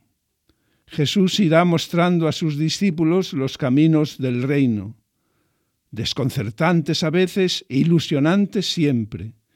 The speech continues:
La vida misma es un camino hacia la meta.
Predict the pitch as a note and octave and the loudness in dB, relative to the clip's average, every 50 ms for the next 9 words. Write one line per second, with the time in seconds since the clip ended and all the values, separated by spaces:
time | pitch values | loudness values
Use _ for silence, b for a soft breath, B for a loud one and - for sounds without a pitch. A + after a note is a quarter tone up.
0 | _ _ _ _ _ _ _ _ _ _ _ _ _ - A#2+ C3 C3 C3 C3 D3+ | _ _ _ _ _ _ _ _ _ _ _ _ _ -2 -2 0 0 2 2 2
1 | D3 C#3+ D#3+ E3+ F#3+ D#3+ - F3 E3+ E3 E3 E3 E3+ E3+ - G#3 F3+ E3+ C#3 - | 2 4 4 4 2 2 2 2 2 2 2 2 2 2 2 4 2 2 2 2
2 | D3+ C#3 E3 F3+ G#3 G3+ E3+ C3+ B2 A#2 A#2 - C#3 B2+ A#2 A#2+ A2+ A#2+ B2+ B2+ | 2 4 6 6 6 6 6 4 2 0 -2 -4 -4 -4 -2 -2 -2 0 -2 -2
3 | B2 - F#2 F2 A2 A2+ | -4 -6 -10 -12 -12 -14